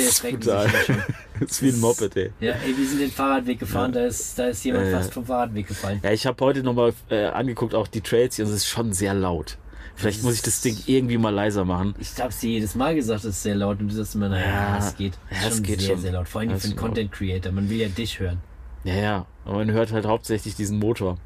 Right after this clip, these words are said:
Speaker 1: Ach, mal gucken. Was ist denn bei dir
Speaker 2: Motor?
Speaker 1: jetzt so? Was, was steht denn bei dir
Speaker 2: Was
Speaker 1: noch
Speaker 2: für ein
Speaker 1: an?
Speaker 2: Motor?
Speaker 1: Ja, nee, halt diese, diese Narbe.
Speaker 2: Ach so, bei mir steht, bei mir steht gar nichts an eigentlich.
Speaker 1: Echt, ist jetzt Geburtstag und danach ist erstmal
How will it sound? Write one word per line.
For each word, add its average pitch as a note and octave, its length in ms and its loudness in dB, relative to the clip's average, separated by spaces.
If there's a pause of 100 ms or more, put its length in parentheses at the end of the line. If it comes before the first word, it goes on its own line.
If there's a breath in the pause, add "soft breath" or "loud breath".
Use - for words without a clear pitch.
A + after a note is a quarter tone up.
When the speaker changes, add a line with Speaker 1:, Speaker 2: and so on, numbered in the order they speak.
(280 loud breath)
Speaker 1:
Ach, A#2 140 0
mal B2 160 2
gucken. G#2+ 260 2 (160 loud breath)
Was B2 160 2
ist D3 100 0
denn G3 60 6
bei C3 100 6
dir - 80 0
Speaker 2:
Motor? C3+ 100 6
Speaker 1:
jetzt G#2 100 0
so? A2+ 120 -2
Was, A2 160 2
was A#2 160 2
steht C#3 180 2
denn B2+ 60 -2
bei B2 100 4
dir A#2+ 100 2
Speaker 2:
Was A#2 40 2
Speaker 1:
noch G#2+ 80 2
Speaker 2:
für - 60 2
ein - 80 2
Speaker 1:
an? F#2+ 60 2
Speaker 2:
Motor? G#2 460 0
Speaker 1:
Ja, G2+ 160 2
nee, A2 200 4
halt A2 180 0
diese, G2+ 220 -2
diese F#2+ 280 -2
Narbe. F2+ 380 0 (240 loud breath)
Speaker 2:
Ach G#2 60 -4
so, A2 220 2
bei A2 140 0
mir D#3 220 2
steht, D3 520 -2 (840)
bei F#2+ 60 -6
mir G2+ 200 0
steht - 320 -6
gar F#2+ 180 -2
nichts F#2 200 -4
an F2+ 80 -12 (180)
eigentlich. G2+ 200 -8
Speaker 1:
Echt, B2 180 2
ist A#2 120 0
jetzt - 180 0
Geburtstag C3 440 2
und A2 60 0
danach A2+ 300 2
ist A2 180 0
erstmal G#2+ 520 0